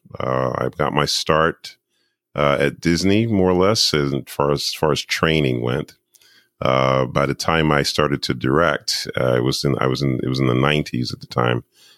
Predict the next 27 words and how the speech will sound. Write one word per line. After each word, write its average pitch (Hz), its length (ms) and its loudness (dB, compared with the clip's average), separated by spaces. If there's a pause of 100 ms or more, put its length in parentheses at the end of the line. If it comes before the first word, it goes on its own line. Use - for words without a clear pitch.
(140)
that 62 120 2
I 64 40 2
started 65 380 0
directing, 62 640 0 (560)
and, 69 480 2
um, 67 520 2 (140)
it 65 140 0
was 65 220 0
a 65 80 2
wonderful 76 560 0
opportunity. 64 880 -2
Uh, 62 460 0
I 58 160 0
started 73 400 0
working 67 380 0
on 60 180 0
Tiny 82 340 0
Toons 62 420 -2
for - 200 -2
Warner 65 260 2
Brothers, 58 540 -2 (580)
uh, 67 240 0
prior 76 480 0
to 69 160 -4
working 64 340 -2
on 62 120 -4
Animaniacs. 64 920 -4